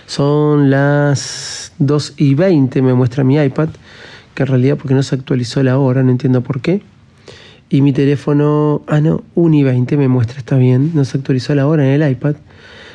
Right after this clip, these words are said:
Voy a ver por qué. Terminé de verla acá, en el avión, perdón, acá en el hotel, las media hora que me faltaba, porque de Buenos Aires a Chile no hay un viaje muy largo.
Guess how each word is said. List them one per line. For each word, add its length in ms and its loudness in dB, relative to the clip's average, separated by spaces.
Voy 140 2
a 60 2
ver 160 0
por 160 -6
qué. 220 -2
Terminé 300 2
de 120 4
verla 440 2
acá, 380 -2
en 80 0
el 120 2
avión, 380 2
perdón, 320 0
acá 200 0
en 60 2
el 100 2
hotel, 320 0
las 140 2
media 180 2
hora 80 0
que 80 2
me 60 0
faltaba, 380 0
porque 520 0
de 160 0
Buenos 280 0
Aires 200 0
a 80 0
Chile 240 0
no 80 4
hay 80 2
un 100 2
viaje 240 0
muy 180 4
largo. 360 2